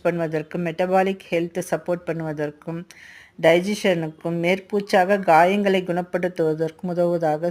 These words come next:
சொல்கிறாங்க. இந்த இலைகள் பச்சையாகவோ, பொடியாகவோ அல்லது நீரில் இட்டு கொதிக்க வைத்து கஷாயமாகவோ பயன்படுத்தலாம் என்றும் சொல்லப்படுகிறது.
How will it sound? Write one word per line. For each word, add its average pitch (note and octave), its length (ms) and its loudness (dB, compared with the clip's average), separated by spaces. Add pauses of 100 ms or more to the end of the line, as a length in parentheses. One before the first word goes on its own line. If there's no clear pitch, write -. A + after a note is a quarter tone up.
சொல்கிறாங்க. D3 520 -2 (640)
இந்த F#3 200 -2 (160)
இலைகள் G3 420 4 (600)
பச்சையாகவோ, F#3 720 4 (140)
பொடியாகவோ F3+ 600 4
அல்லது E3 320 0
நீரில் F#3 380 0
இட்டு E3 260 -4
கொதிக்க E3+ 380 -2
வைத்து D#3+ 340 -2 (400)
கஷாயமாகவோ E3 1000 0 (220)
பயன்படுத்தலாம் E3 720 -2
என்றும் F3+ 260 -8
சொல்லப்படுகிறது. D3 800 -4